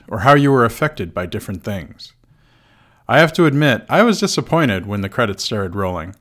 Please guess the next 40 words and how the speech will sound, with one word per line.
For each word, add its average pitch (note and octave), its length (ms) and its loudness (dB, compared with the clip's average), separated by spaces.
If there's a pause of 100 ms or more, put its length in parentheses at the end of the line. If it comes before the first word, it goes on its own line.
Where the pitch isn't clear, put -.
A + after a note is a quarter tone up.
(580)
Us E3 180 0
didn't F3+ 220 2
scare D#3+ 320 2
me C3+ 160 2
like G#2+ 220 0
I G2 80 -4
hoped G#2+ 260 -4
it - 100 -10
would. A#1+ 320 -12 (760)
There C3 160 0
also D#3 240 2
seemed C#3 260 0
to B2+ 60 0
be G#2+ 160 -2
far D#3+ 240 2
too E3+ 180 -2
many D3+ 260 0
ideas B2 460 0
and G#2 140 -6
commentary G2+ 520 -2
sprinkled D#3+ 400 -4
throughout D3+ 320 2
the B2+ 80 -6
story G2+ 460 -4
for - 160 -8
everything B2 440 0
to G#2+ 80 -8
tie C#3 260 2
together A#2+ 340 0
nicely G#2+ 460 -4
at F2 120 -10
the F#2 140 -10
end. F2+ 320 -10 (800)
That E3+ 160 2
leaves G#3 180 2
a F3+ 60 2
lot F3 180 4
of C#3 80 0
questions, - 640 -2
like, G2+ 500 -6